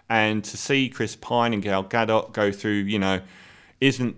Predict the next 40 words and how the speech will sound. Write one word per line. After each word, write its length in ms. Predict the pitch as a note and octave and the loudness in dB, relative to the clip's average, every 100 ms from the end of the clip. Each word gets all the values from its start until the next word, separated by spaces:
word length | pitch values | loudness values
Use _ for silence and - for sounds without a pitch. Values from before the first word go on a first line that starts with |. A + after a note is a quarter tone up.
| - | -4
it 200 | A2+ - | -4 -2
funny 340 | A#2 A2 G#2+ | -2 -2 -2
how 240 | G2 G2+ | -2 -2
different 400 | F#2+ G#2+ - G2+ | -2 -6 -6 -8
things 360 | - G#2 F#2+ F2+ | -4 -4 -4 0
are, 360 | A#2 A2+ A2 G#2+ | 2 4 2 0
how 260 | - G2 | -6 -8
the 120 | F#2+ | -8
fashions 580 | F#2+ - G#2+ - G#2+ G#2+ | -8 -6 -6 -6 -6 -2
are, 260 | G#2 G2+ G#2 | 0 2 0
how 220 | G2+ F#2+ | -2 -4
the 100 | F#2+ | -6
hairstyles 800 | F#2 A2 G#2+ - A2 G#2 G#2 G2 | -2 0 0 0 0 0 0 0
are?" 340 | G2+ G#2 G2 G2 - - - - _ _ | 0 2 0 -4 -20 -20 -20 -20 _ _
It's 180 | A#2+ C3 | -2 0
so 460 | - - D3+ D3+ C#3 | -2 -2 0 0 -2
old 300 | A#2+ B2 G#2 | -4 -4 -4
hat. 540 | A#2 A#2+ G2+ E2 D#2+ | -2 0 -2 -4 -6
It's 300 | A2+ G#2+ - | -4 -4 -4
just 240 | - C3 - | -4 -2 0
not 280 | A#2+ A2+ | 0 2
needed 440 | G#2 G#2+ G#2+ G2 F#2+ | 0 0 0 -2 -2
at 220 | F#2+ - | -6 0
all. 320 | A2 G2 C#2+ - - - - - - - | 2 2 -2 -14 -20 -20 -20 -20 -20 -6
Somewhere 500 | - G3 G#3 G#3+ F3 | 0 2 2 2 4
after 320 | D#3+ - D#3 | 2 0 -2
that, 200 | D3 A2+ | -2 -2
it 220 | A2+ - | -2 -4
picks 320 | - D#3 - | -4 -6 -2
up 240 | A2+ D#2+ - | -2 -2 -4
a 60 | |
bit. 380 | G2 F#2+ D#2 - _ _ | -4 -2 -4 -8 _ _
It 180 | A2 G#2 | -2 0
picks 260 | C3+ C3 C#3 | 0 0 2
up, 360 | A2+ F2 - | 0 -2 -2
um, 560 | A2+ G#2 G#2 G2+ G2+ G2 | 2 4 4 4 2 0
for 140 | A2 | 0
about 280 | G#2+ A2+ G2 | 2 2 0
an 120 | G2 | -4
hour. 500 | G2 A2 G#2+ G#2+ G2+ | -4 0 2 2 0